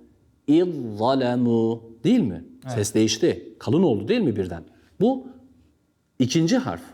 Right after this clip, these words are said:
Speaker 1: yani kendisine idgam edilen harf kalın olduğundan dolayı harekesi de üstündür. Dolayısıyla kalın okuyarak idgamı gerçekleştiriyoruz. Yani şöyle okumuyoruz. İz zalemu, iz zalemu.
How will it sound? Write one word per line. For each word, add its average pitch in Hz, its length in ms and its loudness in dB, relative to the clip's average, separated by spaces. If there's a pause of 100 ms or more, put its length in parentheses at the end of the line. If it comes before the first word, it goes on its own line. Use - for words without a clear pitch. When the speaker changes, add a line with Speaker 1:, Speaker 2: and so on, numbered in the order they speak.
(120)
Speaker 1:
yani 95 260 -4
kendisine 117 520 0
idgam 175 420 2
edilen 117 280 -2
harf 202 280 -4 (240)
kalın 165 280 0
olduğundan 113 600 0
dolayı 104 600 -2
harekesi 135 440 -4
de 175 140 -6
üstündür. 175 720 0 (200)
Dolayısıyla 107 600 -2 (320)
kalın 120 240 2
okuyarak 101 600 -4 (160)
idgamı 147 400 0
gerçekleştiriyoruz. 101 920 -4 (200)
Yani 208 200 2
şöyle 196 240 2
okumuyoruz. 139 580 2 (460)
İz 160 220 2 (440)
zalemu, 117 920 0 (460)
iz 170 280 2 (400)
zalemu. 117 840 -2